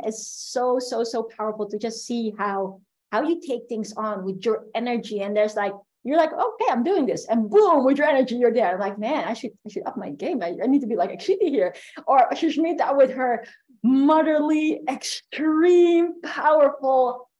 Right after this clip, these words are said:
ambitious, and I don't know even how to ex-, describe it. Like, you're so professional. You're like, you're, you're like Jessica on another level. <laughs> Like, this is so, so, so powerful. And I'm just like, "Oh man, this lady." And you don't even know it sometimes. You're just, like, doubting yourself. And then I look at Missy and Josie.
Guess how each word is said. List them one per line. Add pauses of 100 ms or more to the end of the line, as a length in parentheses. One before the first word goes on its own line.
ambitious,
and (120)
I
don't
know
even
how
to
ex-, (140)
describe
it.
Like,
you're
so
professional.
You're
like, (480)
you're,
you're
like
Jessica
on
another
level.
<laughs> (440)
Like,
this
is
so,
so,
so
powerful.
And
I'm
just
like, (100)
"Oh
man,
this
lady." (140)
And
you
don't
even
know
it
sometimes.
You're
just,
like, (160)
doubting
yourself.
And
then
I
look
at
Missy
and
Josie.